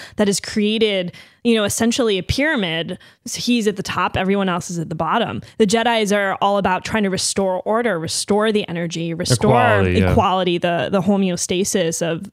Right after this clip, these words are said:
Speaker 1: of the galaxy. Whereas the emperor takes, uh, himself and puts himself on top, which is, ends up being, you know, the problem, right? So, so he, his desire, his anger has taken himself so much that,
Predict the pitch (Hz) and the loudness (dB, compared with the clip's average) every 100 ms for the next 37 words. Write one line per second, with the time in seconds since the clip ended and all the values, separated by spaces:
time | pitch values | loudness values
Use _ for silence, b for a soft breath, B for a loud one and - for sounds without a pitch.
0 | - 175 175 170 - 160 180 - 156 175 | -2 -2 0 -4 -2 -2 -2 -4 -6 -6
1 | - _ _ 220 208 208 208 202 202 202 | -8 _ _ 0 2 2 2 0 0 0
2 | 240 208 185 - B B - 233 208 - | 2 2 0 -4 B B -2 0 0 -2
3 | - - B B B B _ 196 185 185 | -4 -6 B B B B _ -2 0 0
4 | 180 208 202 - 185 196 190 - 208 190 | 0 0 0 2 0 0 -2 -2 -2 -2
5 | 185 175 170 175 - 269 277 196 - B | -2 -2 -2 -4 0 2 2 0 -6 B
6 | B 220 214 226 208 196 170 - b b | B 2 4 2 2 0 -2 -6 b b
7 | b 220 214 196 185 202 202 196 190 180 | b 2 2 2 2 2 2 2 0 -2
8 | - - _ - 208 208 185 175 185 - | -6 -20 _ -10 0 2 2 0 -2 -2
9 | - 392 381 156 101 - 180 208 - 220 | -2 2 2 0 -4 0 0 0 0 0
10 | 208 - - - 220 - 262 247 - 311 | 0 -2 -8 -2 -2 0 0 0 2 2
11 | 262 240 208 190 185 208 190 185 202 196 | 4 2 2 2 2 2 0 0 0 0
12 | - 202 214 208 180 175 175 202 - - | 0 0 2 2 0 -2 -2 -2 -2 -2
13 | 208 196 180 - 247 254 220 175 - 175 | 0 0 -2 0 2 2 0 -2 -2 -2
14 | 175 - - - 185 - | -2 -2 -4 -4 -4 -6